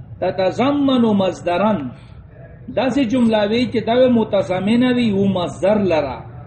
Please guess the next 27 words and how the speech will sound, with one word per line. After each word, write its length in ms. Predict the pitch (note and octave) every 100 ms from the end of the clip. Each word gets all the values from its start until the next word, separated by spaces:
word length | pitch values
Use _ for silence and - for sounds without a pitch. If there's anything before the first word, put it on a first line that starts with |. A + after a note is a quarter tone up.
| - -
یطلب 560 | F3+ D4+ D#4 C4 B3
منه 460 | G#3+ G3+ C4 C#4 A3+
فوائد 600 | F#3+ F3+ G3+ A#3 G#3 F3
و 240 | F3 D#3+
اعراض، 640 | E3 D#3+ D#3+ D#3+ G3+ A3 E3+ D#3 B2 A2+ - - - - - - -
چی 60 | G3
مطلوب 640 | G#3+ G#3 G3+ A3+ D4+ D4
وی 140 | C#4+ C4+
دے 140 | B3
دخ 260 | A3+ A3 -
تضامن 680 | G3+ F#3 F#3 G3 C4+ B3+
نا، 180 | F#3+ D3 A#2 - - - -
منا 260 | E3 G#3
بیا 200 | G#3+ G#3+
سے 120 | G#3
دینے 200 | F3 F#3
ٹک 80 | A3
گئی، 360 | - - C#3 C3
دا 140 | F#3
سے 160 | F#3+ D#3 C3+
گئی۔ 200 | C3 A#2+ - - - -
یطلب 500 | F#3 C4+ - C4 A3
منه، 520 | G#3 A3 A#3+ F#3+ - - - - - -
چی 100 | F#3
دا 300 | - A#3 C#4+
جملہ 500 | A3 C4 A3 A#3 C4
متضمن 720 | C4+ A#3+ A3+ F#3 G3 A3+ C4+